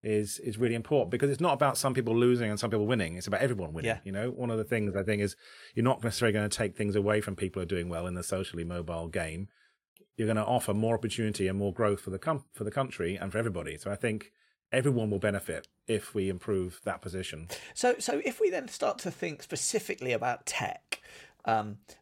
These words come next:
Speaker 2: the, the,
Speaker 1: Mm-hmm.
Speaker 2: the tech world, wh-, how, how can we contribute to this from a tech world perspective? So for everybody out there listening that's working in tech, whatever stage of the career that y-, that, that you're in,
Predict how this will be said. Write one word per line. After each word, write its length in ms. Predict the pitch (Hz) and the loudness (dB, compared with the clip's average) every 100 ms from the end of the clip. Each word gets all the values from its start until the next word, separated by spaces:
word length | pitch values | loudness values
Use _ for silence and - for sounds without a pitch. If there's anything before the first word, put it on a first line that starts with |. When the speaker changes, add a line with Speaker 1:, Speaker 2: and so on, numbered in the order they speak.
| - | -6
Speaker 2:
the, 140 | 113 | -6
the, 140 | 139 107 | -4 -2
Speaker 1:
Mm-hmm. 200 | 120 156 | -2 -2
Speaker 2:
the 100 | 127 | -4
tech 280 | - - 113 | 2 2 2
world, 600 | 92 87 - - - - - _ _ _ _ _ _ _ _ _ _ _ _ - 180 - 180 | 0 0 -2 -6 -10 -14 -20 _ _ _ _ _ _ _ _ _ _ _ _ -16 -12 -8 -4
wh-, 300 | - 190 214 | -2 0 2
how, 380 | - 294 294 - | 6 8 6 6
how 240 | - 269 | 6 6
can 220 | 277 254 | 4 0
we 120 | 226 214 | -4 -4
contribute 840 | - - 196 180 147 123 117 - | 0 2 2 0 -4 -2 -4 -4
to 140 | - 117 | -4 -4
this 480 | - 95 - - - | -2 -4 -4 -6 -8
from 380 | - - 127 123 | -8 2 2 4
a 340 | 117 117 120 - _ _ _ _ | 4 4 0 -8 _ _ _ _
tech 560 | - - - - - - - | -2 2 2 2 -10 -14 -2
world 400 | 107 98 95 - | 2 2 0 -4
perspective? 480 | - - 98 - 101 | -6 -2 -2 -2 0
So 220 | 131 117 | 2 4
for 120 | 139 | 4
everybody 460 | 143 170 156 151 135 | 4 4 2 6 8
out 160 | 131 | 8
there 120 | 120 | 6
listening 420 | 120 123 - 120 113 | 2 0 -2 -2 -4
that's 180 | - | -4
working 400 | 123 127 123 123 | 2 2 2 -2
in 120 | 117 113 | -2 0
tech, 200 | 117 - | 0 2
whatever 300 | 117 135 131 | 2 2 0
stage 400 | - 120 120 117 | 0 0 0 -2
of 80 | |
the 40 | 107 | -6
career 380 | - 117 110 110 | -2 0 0 0
that 160 | 98 | -4
y-, 100 | 90 - | -6 -10
that, 280 | 107 101 - | -8 -8 -10
that 140 | 107 | -6
you're 160 | 120 113 | -2 0
in, 360 | 104 98 120 | 0 -2 -12